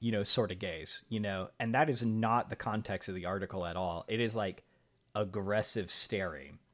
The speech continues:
Like, like, he looks a little <laughs> angry, you know? He doesn't look like he's smiling at me, like, staring. And it's just like, I, I have no idea how to help you. Like, th-, this is the thing, like,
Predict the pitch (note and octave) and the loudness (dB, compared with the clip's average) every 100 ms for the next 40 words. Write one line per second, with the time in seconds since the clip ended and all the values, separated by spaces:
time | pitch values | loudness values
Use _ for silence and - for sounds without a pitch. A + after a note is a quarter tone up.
0 | - - G#2 F#2 F2+ - - _ _ _ | -20 -10 -6 -4 -6 -12 -20 _ _ _
1 | _ _ G#2+ F#2+ F#2+ - - - - C#3 | _ _ -4 -2 0 2 2 2 2 4
2 | E3+ E3+ B2 G#2 G#2+ B2 F#2 D2+ D2 _ | 6 6 4 4 0 -2 -2 -6 -14 _
3 | _ - A2+ G2+ G2 - - D#3+ F3+ D#3 | _ -4 -2 0 -2 -4 2 6 6 6
4 | C#3+ B2+ A#2+ - - A2+ A2 F#2 D#2 E2+ | 6 4 4 2 2 2 2 0 -4 -8
5 | F2+ F2 - _ - F#2 - - _ - | -10 -12 -16 _ -4 -2 -2 -14 _ 0
6 | - - G2+ E2 C#2+ C#2+ - _ - G#2+ | 0 2 0 -2 -8 -16 -20 _ -12 0
7 | - B2+ - A2+ F#2+ - _ _ _ _ | 2 4 4 2 0 -8 _ _ _ _
8 | _ _ _ _ - C#3+ - E3 F3 C#3+ | _ _ _ _ 6 8 10 10 10 6
9 | C#3 C#3 C3+ A#2+ A#2 A#2 G2+ A#2+ G#2 G#2+ | 6 8 10 10 6 2 4 2 2 2
10 | G2+ G2+ F#2 F#2 - - - - - E3+ | 0 -2 -2 -4 -8 -18 -16 -18 0 2
11 | G3 C#4 G3 F3+ C3+ A#2+ A2 - | 4 2 4 4 4 4 2 0